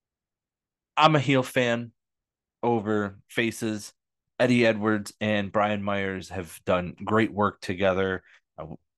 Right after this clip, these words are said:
if you go to other videos we have,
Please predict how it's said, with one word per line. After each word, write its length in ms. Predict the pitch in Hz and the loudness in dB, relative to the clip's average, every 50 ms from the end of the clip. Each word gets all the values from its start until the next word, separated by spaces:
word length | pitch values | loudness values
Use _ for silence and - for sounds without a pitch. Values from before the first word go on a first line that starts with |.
| _ _ _ _ _ _ _ _ _ _ _ _ - | _ _ _ _ _ _ _ _ _ _ _ _ -6
if 120 | 101 85 | -2 -2
you 80 | 101 98 | 0 2
go 420 | 101 110 110 113 110 107 107 - - - _ _ _ _ _ _ _ _ _ _ _ _ _ _ _ _ - | 4 6 6 6 6 4 4 2 -2 -8 _ _ _ _ _ _ _ _ _ _ _ _ _ _ _ _ -2
to 180 | - - - | -2 2 4
other 220 | 110 127 123 117 98 | 4 6 6 4 4
videos 400 | 123 151 156 170 160 147 127 120 | 4 4 6 6 6 6 4 2
we 160 | 123 113 98 | 2 0 0
have, 520 | 90 101 101 90 82 80 73 101 113 - | 2 2 2 2 2 0 -2 -4 -8 -12